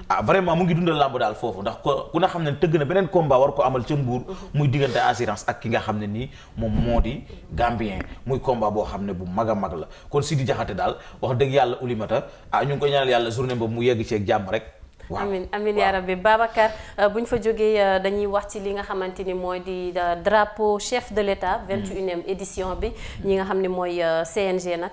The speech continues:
Speaker 2: moom tamit, euh, daal dinay, euh, dem seeti ji, euh, def na visite terrain hier fële ca Kaolack. Babacar, ñu bàyyi la nga wax ñu ci, euh, loo ci xam ak sa xalaat.
Speaker 1: Waa, xalaat bi daal mooy, ah,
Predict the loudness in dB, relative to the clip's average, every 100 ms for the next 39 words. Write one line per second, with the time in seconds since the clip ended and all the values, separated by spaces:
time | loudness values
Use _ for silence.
0 | -6 -6 -6 -6 -8 -8 -6 -4 -4 -4
1 | -4 -4 -6 -6 -6 -6 -6 -8 -6 -6
2 | -6 -8 -6 -6 -6 -8 -8 -8 -16 -12
3 | -6 -2 0 -2 -2 -2 -2 -2 -2 -4
4 | -6 -4 -2 -2 -6 -6 -2 -2 -4 -6
5 | -6 -6 -6 -4 -6 -4 -2 -2 -4 -8
6 | -8 -8 -4 -4 -4 -6 -8 -8 -6 -6
7 | -6 -6 -8 -8 -8 -8 -10 -10 -10 -8
8 | -6 -6 -8 -8 -8 -8 -10 -10 -8 -8
9 | -8 -12 -10 -10 -8 -8 -10 -12 -10 0
10 | 2 4 2 2 0 -2 0 0 -2 0
11 | -2